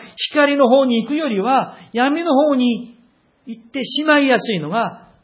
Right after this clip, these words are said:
正直我々なんですよ、皆さん。そうなんです。ここにほとんどの方が大人ですけれどもね、大人だけでなく皆さん、特に私たちの、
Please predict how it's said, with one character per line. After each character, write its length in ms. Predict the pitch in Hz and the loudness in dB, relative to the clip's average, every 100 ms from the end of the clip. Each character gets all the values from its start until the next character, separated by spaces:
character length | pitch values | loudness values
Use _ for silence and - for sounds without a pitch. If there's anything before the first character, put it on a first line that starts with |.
| _ | _
正 240 | - 131 | -14 -14
直 340 | 123 - 214 208 | -14 -18 -18 -18
我 180 | 123 123 | -18 -16
々 140 | 135 | -16
な 260 | 185 214 214 | -20 -20 -20
ん 40 | |
で 80 | - | -20
す 200 | - - | -20 -20
よ、 60 | _ | _
皆 120 | _ | _
さ 40 | _ | _
ん。 40 | _ _ _ _ _ _ | _ _ _ _ _ _
そ 100 | _ | _
う 40 | |
な 160 | _ _ | _ _
ん 100 | _ | _
で 100 | _ | _
す。 60 | _ _ _ _ _ _ _ _ _ _ _ _ _ _ _ _ _ _ _ _ _ _ _ _ _ _ _ _ _ _ _ _ _ _ _ _ _ _ _ _ _ | _ _ _ _ _ _ _ _ _ _ _ _ _ _ _ _ _ _ _ _ _ _ _ _ _ _ _ _ _ _ _ _ _ _ _ _ _ _ _ _ _
こ 60 | _ | _
こ 80 | 143 | -18
に 80 | 135 | -16
ほ 100 | 139 | -12
と 80 | |
ん 40 | 160 | -12
ど 60 | 143 | -10
の 40 | |
方 160 | 135 131 | -12 -14
が 200 | 127 - - | -16 -20 -12
大 100 | 156 | -10
人 220 | 143 131 | -10 -12
で 140 | 135 | -14
す 100 | 127 - | -18 -16
け 120 | 147 | -16
れ 100 | 135 | -14
ど 80 | 143 | -14
も 220 | 214 220 | -16 -14
ね、 220 | 247 262 _ _ _ _ - | -14 -16 _ _ _ _ -20
大 100 | 135 | -18
人 180 | 135 131 | -14 -14
だ 100 | 127 | -14
け 140 | 143 | -14
で 80 | 131 | -14
な 60 | |
く 100 | 123 | -16
皆 160 | 139 131 | -16 -16
さ 60 | 139 | -16
ん、 40 | |
特 240 | 151 165 | -16 -12
に 300 | 147 147 135 _ - - _ _ _ _ _ _ _ - 170 _ _ _ _ _ _ _ - _ _ | -10 -10 -12 _ -20 -20 _ _ _ _ _ _ _ -20 -20 _ _ _ _ _ _ _ -20 _ _
私 240 | - 143 | -14 -10
た 120 | 156 147 | -8 -6
ち 120 | 151 | -6
の、 320 | 135 127 - | -8 -8 -14